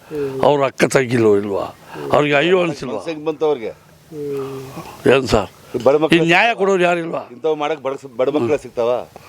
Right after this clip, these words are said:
Speaker 1: ಅದೇನ್ ಸರ್?
Speaker 2: ಕಾಸಿರೋರು ಎಲ್ಲರೂ ಹೋಗಿ ಮೋಜು ಮಾಡ್ಲಿ. ಇಂಥ ಅನಾಹುತ ಯಾಕೆ ಮಾಡ್ಬೇಕು ಬಡ ಜನಗಳಿಗೆ? ಅವ್ರ ಮನೇಲಿ ಎಷ್ಟು ನೊಂದವ್ರು ಅಂತ ಯಾರು ಗೊತ್ತಾ? ಅವ್ರ ಫ್ಯಾಮಿಲಿ ಎಷ್ಟು ಹತ್ತು ಹತ್ತು ಇನ್ನ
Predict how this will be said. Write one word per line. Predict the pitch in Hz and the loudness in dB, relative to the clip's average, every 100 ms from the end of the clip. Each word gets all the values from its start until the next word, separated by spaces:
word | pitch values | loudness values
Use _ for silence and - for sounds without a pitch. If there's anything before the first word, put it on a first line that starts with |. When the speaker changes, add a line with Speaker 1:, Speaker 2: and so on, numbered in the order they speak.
| - - - - - - - - | -20 -20 -20 -20 -20 -20 -6 0
Speaker 1:
ಅದೇನ್ | 127 135 196 196 | 4 4 4 4
ಸರ್? | 165 147 | 2 0
Speaker 2:
ಕಾಸಿರೋರು | 135 185 | -2 -2
ಎಲ್ಲರೂ | 170 165 175 | 0 0 0
ಹೋಗಿ | 170 | -2
ಮೋಜು | 156 139 131 | -4 -4 -2
ಮಾಡ್ಲಿ. | 120 101 90 165 165 151 139 135 | -4 -6 -8 -10 -10 -6 0 2
ಇಂಥ | 156 | 2
ಅನಾಹುತ | 170 170 165 | 0 0 4
ಯಾಕೆ | 156 139 | 2 4
ಮಾಡ್ಬೇಕು | 139 127 120 117 110 - - 139 | 2 2 0 -2 -4 -12 -16 -2
ಬಡ | 123 | 0
ಜನಗಳಿಗೆ? | 131 131 123 113 107 104 _ _ _ _ - | 2 2 2 0 -2 -8 _ _ _ _ 0
ಅವ್ರ | 123 | 4
ಮನೇಲಿ | 135 156 147 | 4 4 2
ಎಷ್ಟು | - | 2
ನೊಂದವ್ರು | 135 135 143 | 2 4 2
ಅಂತ | 135 | 0
ಯಾರು | 131 127 | 0 0
ಗೊತ್ತಾ? | 120 104 120 | -2 -4 -4
ಅವ್ರ | 113 - - - 104 | -4 -8 -14 -8 -2
ಫ್ಯಾಮಿಲಿ | 120 131 135 | 2 4 2
ಎಷ್ಟು | 131 139 | 2 4
ಹತ್ತು | 123 - 135 120 | 2 0 -2 -2
ಹತ್ತು | 110 | -2
ಇನ್ನ | 131 | -2